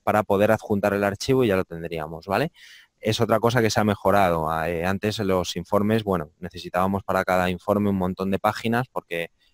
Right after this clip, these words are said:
no los cua-, no estaban bien cuadrados, ¿vale? Entonces tendríamos toda esta parte. ¿Vale? Seguimos.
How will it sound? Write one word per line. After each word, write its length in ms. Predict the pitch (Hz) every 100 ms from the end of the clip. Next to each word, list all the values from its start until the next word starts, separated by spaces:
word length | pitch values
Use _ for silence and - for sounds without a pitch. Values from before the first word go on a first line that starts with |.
| -
no 120 | 101
los 140 | 104 -
cua-, 220 | 101 95
no 100 | 98
estaban 280 | - 98 92
bien 120 | 85
cuadrados, 460 | 85 78 80 78
¿vale? 200 | 104 139 - _ - _ -
Entonces 320 | 101 104 123
tendríamos 480 | 127 117 127 131 120
toda 160 | 107 92
esta 200 | - 82
parte. 360 | 82 - 80 _ _ _ _ _ _ _ _ _ _ _ - _ _ _ _ _ _
¿Vale? 280 | 92 117 196 _ _ _ _ _ _ - - _ _ _ _ _ _ _ _ _ _ _ _ _ _ _ _ _ _ _ _ _ _
Seguimos. 800 | - 117 107 110 90 90 -